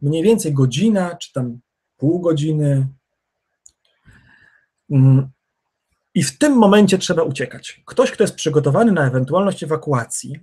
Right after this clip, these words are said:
ma ten zestaw ucieczkowy, nie musi go pakować, nie musi zbierać rzeczy z domu, nie musi zbierać i szukać tych swoich kosztowności, tych złotych monet, które przecież trzeba zabrać. Ma naszykowane, nie wiem, y, karabin ma w szafie załadowany, bo przecież, y,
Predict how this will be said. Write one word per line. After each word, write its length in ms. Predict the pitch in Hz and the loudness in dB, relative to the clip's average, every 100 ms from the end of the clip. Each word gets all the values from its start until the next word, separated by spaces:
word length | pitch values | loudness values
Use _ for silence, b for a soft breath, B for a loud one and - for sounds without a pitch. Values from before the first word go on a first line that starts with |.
| _ _ _ - | _ _ _ -12
ma 360 | 160 196 214 | -4 -4 -4
ten 220 | 214 190 170 | -4 -2 0
zestaw 380 | 190 - 151 | 0 -2 -8
ucieczkowy, 560 | 131 135 127 - 113 120 | -10 -12 -14 -12 -12 -8
nie 100 | 151 | -4
musi 240 | 196 - | -4 -2
go 100 | 185 | -4
pakować, 640 | 170 165 - 160 117 - 143 | -4 -6 -2 -2 -4 -12 -10
nie 120 | 151 | -8
musi 240 | 170 170 | -6 -8
zbierać 360 | 143 156 170 151 | -6 -2 -2 0
rzeczy 380 | 139 165 170 143 | 0 0 0 -2
z 100 | 131 | 0
domu, 260 | 127 110 | -2 -2
nie 120 | 120 | -4
musi 240 | 147 147 147 | -4 -4 -4
zbierać 440 | 135 151 143 - B B B | 0 2 2 -2 B B B
i 80 | 139 | -6
szukać 360 | - 175 147 - | -4 -2 -2 -4
tych 120 | 117 | -8
swoich 220 | - 131 | -6 -6
kosztowności, 640 | - 131 147 143 180 - 131 | -6 -4 -2 0 0 -2 -4
tych 120 | 123 | 0
złotych 280 | 147 143 156 | 0 0 -2
monet, 300 | 170 180 127 | 0 0 -2
które 180 | 131 | -6
przecież 260 | 127 131 135 | -10 -10 -10
trzeba 200 | - 139 | -4 -2
zabrać. 440 | 135 143 127 120 b b b b _ _ _ _ _ _ - | 0 0 -2 -6 b b b b _ _ _ _ _ _ -6
Ma 200 | 147 143 | -2 0
naszykowane, 800 | 151 170 160 151 175 165 147 135 _ _ _ _ _ _ _ - | 0 0 0 2 0 0 -4 -8 _ _ _ _ _ _ _ -16
nie 160 | 143 139 | -6 -4
wiem, 280 | 127 120 120 | -4 -4 -4
y, 260 | 123 120 _ | -6 -8 _
karabin 440 | 156 170 202 180 | 0 2 4 2
ma 100 | 151 | 0
w 60 | 135 | -2
szafie 240 | 151 143 | -2 -2
załadowany, 580 | 135 139 135 139 143 131 | 0 2 2 2 2 0
bo 80 | 117 | -6
przecież, 440 | - 131 127 - | -12 -12 -10 -8
y, 240 | 131 127 | -6 -8